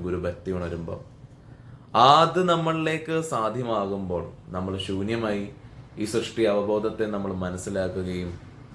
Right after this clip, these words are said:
നമ്മൾ ആത്മീയപരമായ ഒരു അവേക്കിങ്ങിൽ കടന്നു പോവുകയും ചെയ്യും. അതാണ് ഗുരു ഡയമെൻഷൻ. നമ്മുടെ ഉള്ളിലെ ശൂന്യതയെ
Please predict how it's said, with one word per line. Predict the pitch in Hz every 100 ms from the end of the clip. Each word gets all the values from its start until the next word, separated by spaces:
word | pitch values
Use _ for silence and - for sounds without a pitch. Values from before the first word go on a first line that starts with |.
| 98
നമ്മൾ | 110 135 156 151 107
ആത്മീയപരമായ | 104 95 110 110 110 110 101
ഒരു | 95
അവേക്കിങ്ങിൽ | 90 92 92 98 95 95 95
കടന്നു | 90 90 92
പോവുകയും | 90 87 87 90 85
ചെയ്യും. | 85 85 - - - - - - 104
അതാണ് | 110 120 117 98
ഗുരു | 98 95
ഡയമെൻഷൻ. | 90 90 90 90 85 85 92
നമ്മുടെ | 92 101
ഉള്ളിലെ | 98 101 98
ശൂന്യതയെ | 107 104 107 110 113